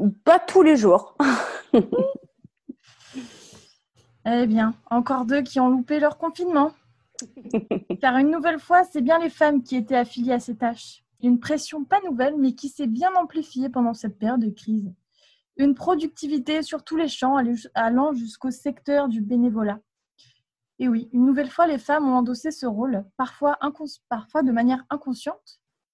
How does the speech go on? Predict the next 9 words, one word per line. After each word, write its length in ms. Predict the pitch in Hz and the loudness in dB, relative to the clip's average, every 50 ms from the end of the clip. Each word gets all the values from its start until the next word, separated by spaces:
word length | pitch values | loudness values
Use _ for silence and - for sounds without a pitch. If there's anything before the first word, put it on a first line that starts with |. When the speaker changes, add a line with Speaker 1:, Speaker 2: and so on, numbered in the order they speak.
| _ _ _ _ | _ _ _ _
Speaker 2:
de 120 | - 202 247 | -4 0 2
la 140 | 254 247 247 | 4 4 4
personne 400 | 269 285 277 - - 339 330 302 | 2 -2 -2 -4 -4 -4 -2 -2
ressource 600 | 254 277 269 - - 233 220 - - - - _ _ | -2 -2 -4 -4 -8 -12 -14 -16 -18 -20 -20 _ _
qui 160 | - - 247 | -8 -6 -6
doit 320 | 208 196 254 294 339 339 339 - _ _ _ - | -4 -2 0 0 0 0 0 -4 _ _ _ -6
aider, 360 | 240 247 196 185 214 214 220 - _ _ _ _ _ _ _ _ _ | -4 -4 -2 -2 -4 -4 -6 -8 _ _ _ _ _ _ _ _ _
et 100 | 247 247 | -6 -6
ce, 200 | 240 - - | -4 -4 -4